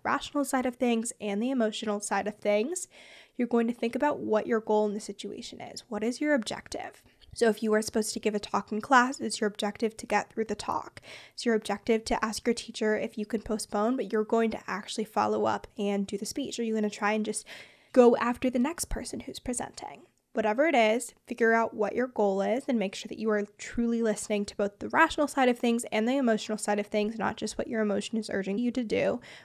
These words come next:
which is likely to avoid. It's also important to ask yourself, and you ask your wise mind, which in D B T is that balance of the rational and the emotional, and we're going to decide,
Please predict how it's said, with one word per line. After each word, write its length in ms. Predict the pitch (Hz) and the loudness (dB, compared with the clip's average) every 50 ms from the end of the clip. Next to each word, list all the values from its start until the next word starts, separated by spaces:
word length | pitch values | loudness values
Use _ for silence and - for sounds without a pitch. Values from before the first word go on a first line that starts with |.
| _ - | _ 0
which 180 | 220 214 - | 0 2 2
is 160 | 214 202 - 202 | 0 0 0 -2
likely 260 | 180 185 - - - | -2 -2 -4 -8 -8
to 180 | - - - | -6 -4 -4
avoid. 400 | - - - - - - - - - - - - - - - _ _ _ | -4 -4 -6 -8 -8 -8 -10 -10 -12 -12 -14 -20 -20 -20 -20 _ _ _
It's 100 | - - _ - | -20 -2 _ 6
also 240 | 226 226 - 285 277 | 6 6 6 4 0
important 380 | 285 277 - 254 - - 226 | 0 0 -2 -4 -4 -4 -6
to 160 | - - - 214 | -2 2 4 4
ask 260 | 214 208 - - - | 4 4 0 -4 -6
yourself, 440 | 208 - - 226 214 214 220 240 240 | -6 -4 0 2 2 2 2 2 0
and 120 | 233 226 | -2 -2
you 80 | 226 - | -2 -2
ask 260 | 214 214 - - - | -2 -2 -2 -2 -2
your 80 | 240 | 0
wise 380 | 220 208 202 202 214 208 - - | 0 2 2 2 2 2 0 0
mind, 240 | 208 202 214 214 220 | 0 0 2 0 0
which 180 | 220 220 - | -2 -2 -2
in 100 | 240 214 | 0 0
D 140 | 202 - 220 | 0 0 -2
B 140 | 208 220 214 | -4 -4 -6
T 320 | - - - 254 247 233 | -6 -4 0 2 4 4
is 160 | 220 202 208 - | 4 4 2 -2
that 240 | - 247 233 240 | -2 -2 0 0
balance 340 | 233 226 220 220 220 220 - | 2 2 4 4 2 2 -2
of 80 | 220 226 | -6 -4
the 80 | - | -2
rational 380 | 214 214 208 208 - - 226 214 | 0 0 0 0 -2 -4 -2 0
and 80 | 214 214 | 0 2
the 40 | |
emotional, 680 | 202 233 285 311 311 - - 311 294 294 285 285 285 - - - - _ _ _ _ _ _ _ _ _ _ _ - | 2 2 2 2 0 0 0 0 2 2 2 2 0 -2 -8 -20 -20 _ _ _ _ _ _ _ _ _ _ _ 2
and 420 | 247 233 226 226 226 220 214 220 233 - - | 6 6 6 6 6 4 2 -2 -6 -6 -4
we're 120 | 254 233 | -4 -2
going 320 | 233 - 226 220 220 214 233 | 0 0 2 2 2 0 -2
to 140 | - - 220 | -4 -4 -2
decide, 500 | 220 233 - - 226 214 208 208 214 | -2 -2 -2 0 2 2 2 2 0